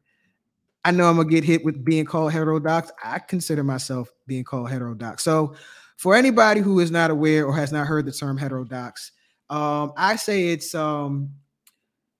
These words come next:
it is nuances, um,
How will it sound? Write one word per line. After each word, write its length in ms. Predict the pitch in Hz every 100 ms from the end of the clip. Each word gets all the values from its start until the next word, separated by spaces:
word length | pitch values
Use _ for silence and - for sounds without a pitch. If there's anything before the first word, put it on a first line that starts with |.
| _ _
it 160 | 165 165
is 200 | 156 143
nuances, 1800 | 165 214 233 202 185 185 - 170 160 160 156 156 151 147 139 135 - - _ _ _
um, 720 | 147 143 143 135 135 131 127